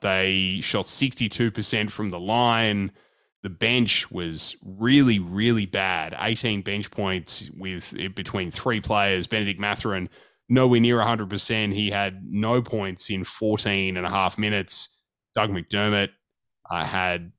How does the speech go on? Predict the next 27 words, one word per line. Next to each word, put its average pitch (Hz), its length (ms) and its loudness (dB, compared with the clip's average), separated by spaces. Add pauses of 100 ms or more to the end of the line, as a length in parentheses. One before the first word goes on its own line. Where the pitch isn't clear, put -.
(160)
zero 98 260 0
points 92 380 -4
as 82 140 -8
well 95 440 0
in 92 240 -4
his 90 580 -2
nearly 98 420 -2
eight 131 240 0
minutes. 92 360 -2
Ben 90 220 -6
Shepherd 123 400 0
also 98 360 -2
failed 90 420 -4
to - 100 -10
score. 87 520 -4 (440)
All 180 160 8
five 156 300 4
starters 131 420 2
in 113 100 2
double 120 280 0
figures, 147 480 0
which 110 180 -8
is 90 120 -10
a 85 40 -16
good 127 320 -2
thing, 147 440 4
but 110 260 0